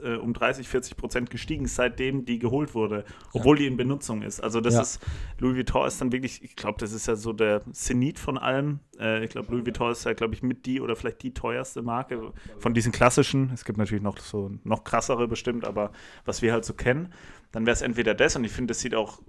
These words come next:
Speaker 1: stylisch aus, vor allem so in Schwarz oder so, diese, ähm, ja, diese Taschen. Und ansonsten, Versace ist nicht so meins. Die haben ja diese Medusa vorne drauf, so als Emblem.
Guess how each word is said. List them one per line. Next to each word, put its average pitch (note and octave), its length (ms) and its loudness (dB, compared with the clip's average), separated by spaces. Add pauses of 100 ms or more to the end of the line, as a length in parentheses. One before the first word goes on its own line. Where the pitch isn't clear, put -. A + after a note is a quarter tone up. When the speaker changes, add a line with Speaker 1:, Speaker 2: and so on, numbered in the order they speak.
(100)
Speaker 1:
stylisch A2 460 2
aus, - 220 -2
vor - 140 -2
allem A2 140 0
so G#2+ 100 -2
in G2+ 140 -6
Schwarz B2+ 440 2
oder C3 160 -6
so, C3 120 -4
diese, B2 400 -6 (580)
ähm, A2+ 480 -2
ja, G#2+ 180 -4
diese G#2+ 280 -8
Taschen. D3 480 0 (800)
Und A#2 80 -6
ansonsten, A2 640 0
Versace A#2 500 2
ist - 320 -6
nicht B2 260 -2
so - 120 -6
meins. D3 280 -4
Die B2 80 -2
haben A#2 120 -2
ja A2+ 40 0
diese A2+ 220 -2
Medusa C3+ 480 -2
vorne C#3+ 260 -4
drauf, C3+ 320 -4
so A#2+ 140 -6
als A2 160 -4
Emblem. B2 500 -2